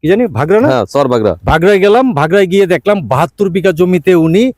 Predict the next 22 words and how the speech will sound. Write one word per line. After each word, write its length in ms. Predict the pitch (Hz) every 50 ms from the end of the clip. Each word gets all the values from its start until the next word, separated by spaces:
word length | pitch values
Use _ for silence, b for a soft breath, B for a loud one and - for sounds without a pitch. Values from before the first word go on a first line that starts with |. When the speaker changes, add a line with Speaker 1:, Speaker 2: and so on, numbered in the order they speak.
| _ _ _ _ _ _ -
Speaker 1:
ভুট্টা 240 | 160 208 - 226 208
চাষ 240 | - 190 151 - -
করেছেন। 480 | - 135 117 98 - - 85 78 76 71 _ _ _ _
উনি 160 | - 175 208 190
কিন্তু 180 | 220 190 190
আমাদের 300 | 185 175 185 196 190 208
ভিডিও 300 | 180 175 208 170 208 208
দেখে 260 | 175 202 160 165 190
আসছেন 420 | 190 170 139 - - 208 220 226 202 - _ _ _
এবং 220 | - 160 175 175 175
আমাদের 300 | 165 175 180 165 190 180
না 180 | 180 185 190
জানিয়ে 380 | 175 196 208 202 202 190 196 196
আসছেন, 340 | 185 - - - 196 196 180
আইসা 420 | 165 156 143 - - 190 208 - b b b b b b b b b -
ভাগ্যকুল 420 | 110 151 170 190 196 170 208 190
চরে 220 | - 190 185 180
আসছিলেন, 420 | 175 156 - - - 180 190 190 160
সেখানে 500 | - - 151 - 170 175 185 185 180 180 -
টিকতে 240 | - 185 - - 202
পারেন 240 | 170 180 160 160 156
নাই। 200 | 165 175 185 190